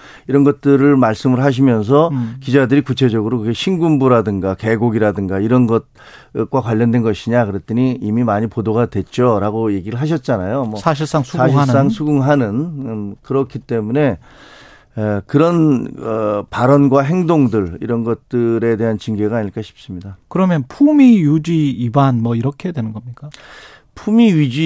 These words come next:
Speaker 1: 위반, 글쎄요. 이거 저 당에서
Speaker 2: 어.
Speaker 1: 의총을 열어서 의원들이, 어, 당이 이준석 대표로부터 심각한 모욕을 받았다, 징계가 필요하다라고 요청을 했지 않습니까?
Speaker 2: 음.
Speaker 1: 그러니까 거기에 대해서,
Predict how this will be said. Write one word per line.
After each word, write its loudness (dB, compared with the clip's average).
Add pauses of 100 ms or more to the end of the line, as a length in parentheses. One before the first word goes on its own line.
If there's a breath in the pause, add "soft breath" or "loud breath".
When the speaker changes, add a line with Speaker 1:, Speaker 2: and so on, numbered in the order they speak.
Speaker 1:
위반, 4
글쎄요. 0
이거 2
저 -2
당에서 2
Speaker 2:
어. 2
Speaker 1:
의총을 2
열어서 -2
의원들이, -2 (460 soft breath)
어, -6
당이 0
이준석 -4
대표로부터 -6
심각한 -6
모욕을 0
받았다, -4 (180)
징계가 -2
필요하다라고 -4
요청을 -2
했지 -6
않습니까? -10
Speaker 2:
음. -4
Speaker 1:
그러니까 -4
거기에 2
대해서, 0